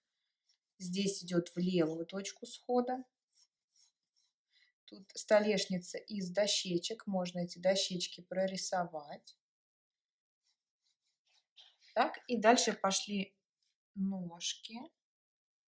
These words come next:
Такие вот дугообразные. Здесь будет не видно за полочкой. Здесь видим. Металлические.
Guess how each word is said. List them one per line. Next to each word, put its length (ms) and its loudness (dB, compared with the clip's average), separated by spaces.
Такие 560 -4
вот 460 -8
дугообразные. 1500 0
Здесь 460 -4
будет 420 -8
не 220 8
видно 480 2
за 460 -4
полочкой. 840 -4
Здесь 760 -4
видим. 840 -8
Металлические. 1400 -8